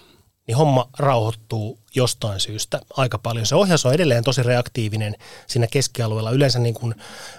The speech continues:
ää, meikäläiset tuppaa piiskaamaan ja ruoskaamaan autoja siitä, että on, on tunnoton keskialue tai keskialueella on väliä.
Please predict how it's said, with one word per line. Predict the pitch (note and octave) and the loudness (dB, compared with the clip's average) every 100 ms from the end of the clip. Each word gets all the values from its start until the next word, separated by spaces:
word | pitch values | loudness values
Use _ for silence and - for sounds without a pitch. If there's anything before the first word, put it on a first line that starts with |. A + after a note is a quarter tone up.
| - | -6
ää, | A2+ | 0
meikäläiset | B2+ B2 A#2 - | 2 2 0 0
tuppaa | C3 - - A#2 A#2 A#3+ D4+ D4 | -4 -4 -6 -4 -6 -10 -18 -12
piiskaamaan | - B2 - A#2+ A2 | -4 -4 0 0 0
ja | A2+ | 2
ruoskaamaan | A#2+ - - A2+ A2+ | 0 0 -2 -2 -2
autoja | A#2+ A#2+ A2+ A#2 | -2 -2 -4 -4
siitä, | C#3 A#2+ A2+ G#2 | -2 -2 -2 -8
että | A2 - - | -8 -10 -12
on, | - | -8
on | D3+ A2+ | -6 -2
tunnoton | C#3+ B2+ A#2 A#2 | 0 0 -2 -4
keskialue | B2 A2 - G#2+ A2 | -4 -4 -2 -4 -4
tai | A2+ A#2 | -6 -2
keskialueella | A#2+ G#2+ G#2+ A2 A2+ | -2 0 -2 0 -2
on | A2 | 0
väliä. | B2 A#2 G#2+ | 0 0 -4